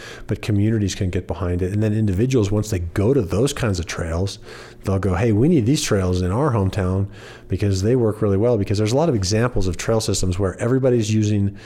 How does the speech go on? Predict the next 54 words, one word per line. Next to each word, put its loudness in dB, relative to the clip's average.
sharing 0
the 2
trails 0
in 0
all 0
different 0
manners, 0
going 0
both -2
directions -2
all -2
the 0
time. -4
And 2
at -4
busy 0
times, -2
you -2
know, 0
they're 0
a 0
junk 0
show. -2
As 0
you 0
can 0
imagine, 0
you've 0
got 0
mountain 0
bikers -2
going -2
fast. -6
Um, -2
now 0
you 2
have 0
e-bikes -2
on 0
some -2
trails, -4
you -2
know, 0
then -2
they 0
can, -4
th-, -4
there's -4
some -4
speed -2
issues -2
there 0
on -2
certain, -4